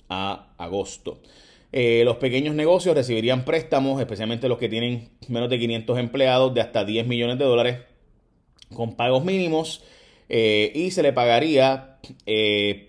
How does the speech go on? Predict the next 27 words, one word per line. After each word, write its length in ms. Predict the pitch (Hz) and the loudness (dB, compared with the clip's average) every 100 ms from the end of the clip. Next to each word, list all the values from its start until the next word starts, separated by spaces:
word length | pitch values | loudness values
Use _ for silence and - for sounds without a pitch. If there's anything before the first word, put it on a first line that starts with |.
| - | -12
ba-, 240 | - 117 123 | -2 -2 -2
básicamente 440 | 131 139 139 143 | -4 -2 -4 -2
está 180 | 143 131 | -2 0
planteando 440 | 123 131 147 147 127 | -2 -2 -2 -4 -2
que 180 | 120 | -2
parte 320 | 120 113 104 135 | 0 -2 -2 -2
del 220 | 127 117 | -2 -2
préstamo 420 | 139 131 135 113 | -4 -4 -4 -4
tiene 160 | 107 113 | -2 -4
que 60 | |
usarse 400 | 123 131 127 131 | -4 -4 -2 -2
para 220 | 107 107 | -2 -2
pagar 440 | 104 101 110 131 131 - _ _ | -2 0 0 -2 -6 -20 _ _
días 360 | - 117 120 113 | -8 0 0 0
de 80 | 123 | -2
enfermedad, 720 | 127 139 139 151 135 135 - - | 0 0 0 2 2 2 -6 -12
salarios, 760 | - 113 135 135 127 127 127 - | -2 2 4 4 2 0 -4 -6
eh, 640 | 101 104 101 98 92 87 - _ _ | -2 0 0 0 -2 -6 -20 _ _
hipotecas, 580 | 113 98 101 147 127 113 | -12 -8 -2 0 0 0
renta, 540 | 147 151 127 131 123 - | -2 -2 0 0 0 -8
utilidades, 640 | 98 110 113 147 139 135 131 - _ _ - | -6 0 2 4 4 2 -2 -20 _ _ -12
agua, 240 | 101 104 | -4 -2
luz, 140 | 104 101 | -2 -2
teléfono 520 | - 143 131 123 127 - _ - | -2 -2 -2 -4 -6 -12 _ -6
y 60 | 117 | -2
otras 180 | 117 | 2
obligaciones. 640 | 117 123 123 113 110 95 | 2 2 0 0 -2 -6